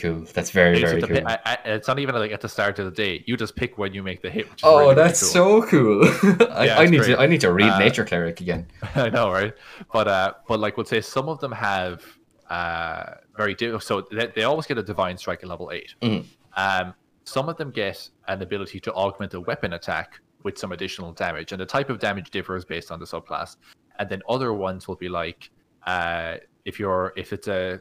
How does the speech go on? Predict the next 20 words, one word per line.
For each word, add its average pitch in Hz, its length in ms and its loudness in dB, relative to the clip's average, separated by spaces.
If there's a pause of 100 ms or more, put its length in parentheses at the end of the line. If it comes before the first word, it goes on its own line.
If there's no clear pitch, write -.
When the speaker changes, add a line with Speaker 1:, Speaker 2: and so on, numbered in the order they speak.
Speaker 2:
like, 90 140 -10
the 98 60 -10
Knowledge 92 400 -4
Cleric, 127 260 -6
for 131 120 -6
example, 135 480 -6
Speaker 1:
Mm-hmm. 87 340 -6
Speaker 2:
they 113 140 0
get 120 160 -4
to - 140 -8
add 101 280 -2
their 87 260 -6
Wisdom 98 480 -6
modifier 87 800 -4 (220)
to 98 460 -6 (120)
the - 80 -12
damage 92 640 -6
done 87 360 -4 (140)
by 82 420 -4 (400)
cantrips. - 680 -10